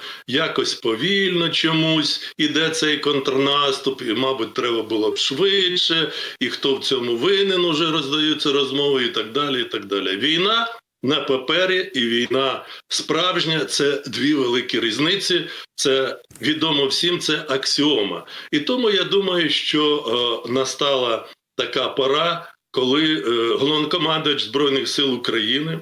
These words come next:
як і напередодні саміту у Вільнюсі президент України, е, вирішили,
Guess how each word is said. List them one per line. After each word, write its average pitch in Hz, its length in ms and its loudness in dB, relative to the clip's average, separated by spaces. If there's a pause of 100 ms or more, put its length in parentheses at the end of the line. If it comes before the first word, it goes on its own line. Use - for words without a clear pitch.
(140)
як 156 420 -2
і 165 80 0
напередодні 175 800 0
саміту 104 760 0 (220)
у 147 140 4
Вільнюсі 120 720 0 (180)
президент 131 800 0
України, 180 720 0 (360)
е, 123 480 0 (1080)
вирішили, 185 920 0